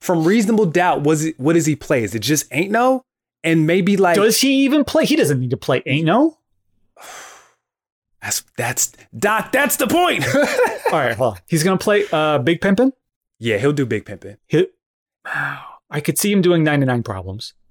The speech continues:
Speaker 1: He'll d-, that's the problem. I don't need ninety-nine Problems in
Speaker 2: I
Speaker 1: the
Speaker 2: know.
Speaker 1: verses, but I think, I
Speaker 2: All
Speaker 1: think
Speaker 2: right.
Speaker 1: you're right.
Speaker 2: All right, hold up. He's gonna play Hard Knock Life.
Speaker 1: Yeah, he'll
Speaker 2: He's
Speaker 1: do
Speaker 2: gonna
Speaker 1: Hard
Speaker 2: play
Speaker 1: Knock.
Speaker 2: Paris.
Speaker 1: He'll do Paris.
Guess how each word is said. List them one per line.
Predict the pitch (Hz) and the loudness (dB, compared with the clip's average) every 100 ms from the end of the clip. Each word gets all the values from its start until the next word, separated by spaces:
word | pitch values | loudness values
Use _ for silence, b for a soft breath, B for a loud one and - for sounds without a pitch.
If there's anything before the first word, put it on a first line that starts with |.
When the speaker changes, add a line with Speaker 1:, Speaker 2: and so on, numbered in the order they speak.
| _ _ _ | _ _ _
Speaker 1:
He'll | 139 143 | -6 -6
d-, | 139 127 - | -6 -20 -12
that's | 117 110 - | -6 -6 -6
the | 113 | -8
problem. | 147 131 117 98 - - | -2 -2 -2 -6 -16 -6
I | 139 | -2
don't | 151 170 165 | 2 2 2
need | 170 | 2
ninety-nine | 147 147 147 143 135 | 0 0 2 0 0
Problems | 156 147 147 | 0 0 0
in | 139 | 2
Speaker 2:
I | 139 | 2
Speaker 1:
the | |
Speaker 2:
know. | 143 | 2
Speaker 1:
verses, | 160 156 113 - | 2 0 -4 -8
but | 107 139 135 | -4 -4 -2
I | 123 | -6
think, | 131 151 - 127 | -2 -4 -4 -8
I | |
Speaker 2:
All | |
Speaker 1:
think | 127 139 | -4 -4
Speaker 2:
right. | 139 | -2
Speaker 1:
you're | 127 | 0
right. | 139 135 | 0 0
Speaker 2:
All | 135 | -2
right, | 127 | -4
hold | 127 123 | -2 -2
up. | |
He's | 131 139 | 0 -2
gonna | 147 | 0
play | 156 143 135 139 | 2 2 2 0
Hard | - 156 | -2 0
Knock | 160 175 | 0 0
Life. | 147 156 - _ _ _ _ - | -2 -2 -6 _ _ _ _ -10
Speaker 1:
Yeah, | 104 98 | -6 -4
he'll | 113 | -4
Speaker 2:
He's | 131 | 0
Speaker 1:
do | |
Speaker 2:
gonna | 147 | -2
Speaker 1:
Hard | 139 | 0
Speaker 2:
play | 156 147 | 2 2
Speaker 1:
Knock. | 147 | 0
Speaker 2:
Paris. | 143 131 135 - - _ _ _ _ - | 0 0 0 -2 -10 _ _ _ _ -10
Speaker 1:
He'll | 117 | -6
do | 107 | -4
Paris. | 107 107 90 - | -4 -6 -8 -12